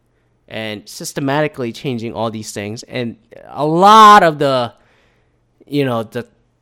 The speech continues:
the gap on medical systems, the financial gap, the financial labor laws,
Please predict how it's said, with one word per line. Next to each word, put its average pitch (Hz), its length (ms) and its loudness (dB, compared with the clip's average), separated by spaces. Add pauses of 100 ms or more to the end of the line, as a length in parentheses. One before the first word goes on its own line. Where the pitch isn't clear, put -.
the 113 360 -6 (100)
gap 151 520 0 (260)
on 120 460 -10 (180)
medical 127 640 -6
systems, 117 680 -12
the 117 100 -10
financial 131 680 -6
gap, 117 540 -8
the 165 80 -12
financial 139 580 -2
labor 165 400 -2
laws, 110 520 -8